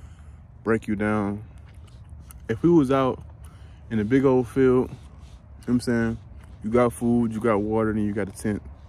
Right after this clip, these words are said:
right? The pace is played for by a private owner. You get amenities every month. You have, you have your loved ones there.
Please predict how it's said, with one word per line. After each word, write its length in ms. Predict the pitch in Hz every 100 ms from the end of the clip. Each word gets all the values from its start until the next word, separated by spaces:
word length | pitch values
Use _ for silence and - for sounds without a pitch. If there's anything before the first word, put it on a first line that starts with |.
| - - - - - - -
right? 280 | 139 143 - - - -
The 80 | 196
pace 200 | 147 151
is 80 | 139
played 300 | 147 131 127
for 160 | 127
by 320 | 117 113 107 101 -
a 60 | -
private 400 | - 120 120 -
owner. 340 | 110 110 120 - - - - - - - - - - - - -
You 80 |
get 140 | 117 135
amenities 440 | 120 120 113 107
every 200 | 110 110
month. 300 | 107 107 120 - - - - - - - - - - - - - - - - - - - - - - - -
You 120 | 127
have, 220 | 123 107
you 80 | 127
have 160 | 127
your 160 | 117 107
loved 260 | 110 120 120
ones 200 | 120 117
there. 260 | 113 127